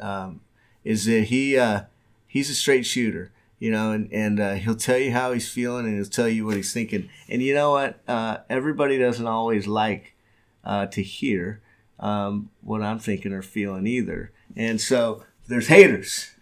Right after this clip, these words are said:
And they're like, "I don't know about that Phil. You know, he shoots his mouth off and says he's gonna do this and that and the other." But you know what? Phil's doing it.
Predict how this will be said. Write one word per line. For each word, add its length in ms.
And 260
they're 140
like, 320
"I 180
don't 160
know 180
about 320
that 220
Phil. 380
You 100
know, 240
he 120
shoots 260
his 160
mouth 340
off 280
and 100
says 200
he's 140
gonna 160
do 220
this 300
and 120
that 220
and 100
the 120
other." 400
But 180
you 80
know 160
what? 280
Phil's 360
doing 480
it. 460